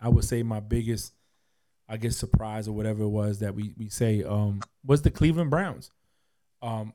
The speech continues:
I've always said that Baker Mayfield consistently, if he plays right, that offense, that team can win. And they finally proved, you know, it,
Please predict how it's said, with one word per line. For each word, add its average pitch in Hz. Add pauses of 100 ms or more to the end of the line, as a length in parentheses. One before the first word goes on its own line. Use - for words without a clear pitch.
I've 117
always 127
said 127
that 113
Baker 123
Mayfield 127
consistently, 131
if 113
he 113
plays 117
right, 120 (680)
that 120
offense, 143
that 113
team 151 (160)
can 113
win. 123 (760)
And 120
they 131
finally 160
proved, 170
you 127
know, 127
it, 143